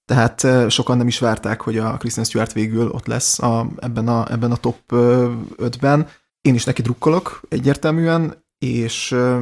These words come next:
én Olivia Colmant tettem meg, hogy ő fogja nyerni. Aztán persze, de mondjuk az hozzátartozik, hogy nem láttam sajnos a Ricardo-t sem, és az Eyes of Tammy Faye-t sem még, de én, én így el tudom képzelni, hogy Olivia Colmannek odaadják ezt a, ezt a díjat.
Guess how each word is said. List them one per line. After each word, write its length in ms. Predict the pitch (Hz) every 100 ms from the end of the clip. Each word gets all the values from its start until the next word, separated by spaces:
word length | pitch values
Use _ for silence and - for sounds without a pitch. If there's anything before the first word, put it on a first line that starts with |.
| 113
én 200 | - 135
Olivia 300 | 135 110 107
Colmant 640 | - 117 104 95 107 - -
tettem 360 | - 101 - 98
meg, 200 | 104 117
hogy 140 | 117
ő 80 | -
fogja 600 | - - - - 156 - -
nyerni. 640 | 117 104 110 139 165 170 _ _ -
Aztán 260 | 135 -
persze, 480 | 123 117 - 131 127
de 120 | 139
mondjuk 360 | 143 143 147 139
az 80 | 139
hozzátartozik, 400 | 143 139 127 -
hogy 100 | 135
nem 120 | 135
láttam 260 | 123 - 123
sajnos 320 | 135 120 120
a 60 |
Ricardo-t 600 | 120 123 123 123 135 -
sem, 260 | - 135 127
és 220 | 127 -
az 220 | 123 120
Eyes 180 | 120 120
of 100 | -
Tammy 180 | - 120
Faye-t 300 | 123 143 135
sem 220 | - - 120
még, 320 | 113 143 185 - - _
de 500 | - 131 131 120 120 120 - -
én, 160 | - 127
én 180 | - 135
így 120 | 131
el 60 | 127
tudom 160 | 120
képzelni, 320 | 120 135 -
hogy 80 | 120
Olivia 220 | 139 -
Colmannek 420 | - - - - -
odaadják 400 | 131 139 135 135
ezt 260 | 127 -
a, 300 | 123 127 -
ezt 200 | - -
a 20 | 139
díjat. 320 | 135 127